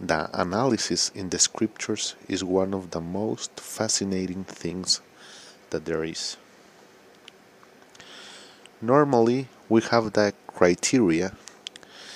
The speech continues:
that we do as a sort of comparison in our life. And we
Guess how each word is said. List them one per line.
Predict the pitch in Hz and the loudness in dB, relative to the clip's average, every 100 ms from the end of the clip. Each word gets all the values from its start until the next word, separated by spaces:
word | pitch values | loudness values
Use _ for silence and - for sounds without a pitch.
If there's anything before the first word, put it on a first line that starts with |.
| - - - | -18 -16 2
that | 92 | 2
we | 92 104 117 | 6 4 4
do | 104 117 117 | 4 6 6
as | 104 - - - - - | 4 0 -12 -20 -12 -4
a | 92 | 0
sort | - - 107 110 - | 4 6 6 4 0
of | 90 - | -8 -8
comparison | 90 87 - 113 110 - 87 90 | -8 -8 0 2 2 2 -4 -4
in | 87 | -2
our | 82 82 | 0 2
life. | 82 92 95 - - - - _ - - - - - - - - - - | 4 2 2 -2 -12 -20 -20 _ -16 -14 -14 -18 -20 -18 -20 -18 -8 -4
And | |
we | 101 | 0